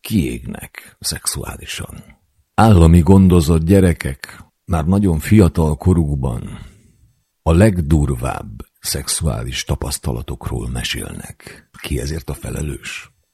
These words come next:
A médiában a szexualitásra utaló tartalmak ma már elképesztő méreteket öltenek. Bármelyik hírportált nyitja ki az ember, ott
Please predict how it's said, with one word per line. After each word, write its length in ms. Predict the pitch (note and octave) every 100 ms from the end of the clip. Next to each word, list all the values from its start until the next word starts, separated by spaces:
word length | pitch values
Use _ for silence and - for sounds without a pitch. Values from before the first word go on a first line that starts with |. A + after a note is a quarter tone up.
| _ - - - - - - - _ _
A 120 | -
médiában 680 | A2 E3+ E3+ A#2 A2 G2+ G#2
a 60 | G#2+
szexualitásra 1080 | - C3+ - G#2 F2 E2+ F2 E2 D2+ D#2+ F2
utaló 480 | G2 D#2+ F2 D#2+ E2+
tartalmak 840 | - F#2+ D2 - D#2+ D#2 D#2 E2
ma 140 | F2+
már 260 | F2 E2 E2+
elképesztő 800 | - F#2 - C2 - - - C2+
méreteket 760 | B1 - A#1+ - - - - -
öltenek. 840 | - - - - - - - - - _ _ _ _ _ _ -
Bármelyik 640 | F#2+ A#2 G2+ F2 D#2 D2
hírportált 920 | - F#2+ E2 C#2 D#2 C2+ - D2+ C#2+
nyitja 400 | D#2 F2 - D#2
ki 180 | C#2 D2+
az 200 | C#2 B1+
ember, 640 | F#2 F2 D#2+ D2+ C#2+ - - _ - - -
ott 300 | - C3 -